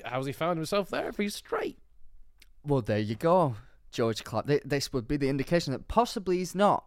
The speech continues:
Speaker 2: Um,
Speaker 1: Mm.
Speaker 2: and not only was he, me-, but I had a,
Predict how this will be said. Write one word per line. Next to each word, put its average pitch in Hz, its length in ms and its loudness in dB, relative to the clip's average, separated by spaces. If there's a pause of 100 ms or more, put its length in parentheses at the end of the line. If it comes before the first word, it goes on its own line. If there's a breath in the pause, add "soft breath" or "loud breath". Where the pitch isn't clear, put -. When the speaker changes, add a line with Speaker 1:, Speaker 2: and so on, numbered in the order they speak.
Speaker 2:
Um, 117 100 -8
Speaker 1:
Mm. 131 460 4 (160)
Speaker 2:
and 143 400 2 (100)
not 156 300 4
only 151 480 2 (580 soft breath)
was 151 240 2
he, 170 80 2
me-, 160 180 -2
but - 140 2
I 180 420 6
had 123 400 0 (220)
a, 120 340 0